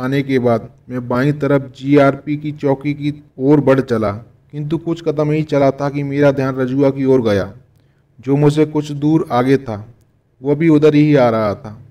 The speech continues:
मुझे कुछ आश्चर्य नहीं हुआ, क्योंकि शहर के काफ़ी लोग दिशा मैदान के लिए कटहर नाला जाते थे, जो स्टेशन के पास ही बहता था।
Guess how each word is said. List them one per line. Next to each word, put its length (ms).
मुझे 300
कुछ 220
आश्चर्य 460
नहीं 260
हुआ, 260
क्योंकि 240
शहर 260
के 160
काफ़ी 380
लोग 240
दिशा 260
मैदान 340
के 160
लिए 300
कटहर 420
नाला 300
जाते 380
थे, 160
जो 180
स्टेशन 300
के 160
पास 360
ही 200
बहता 460
था। 260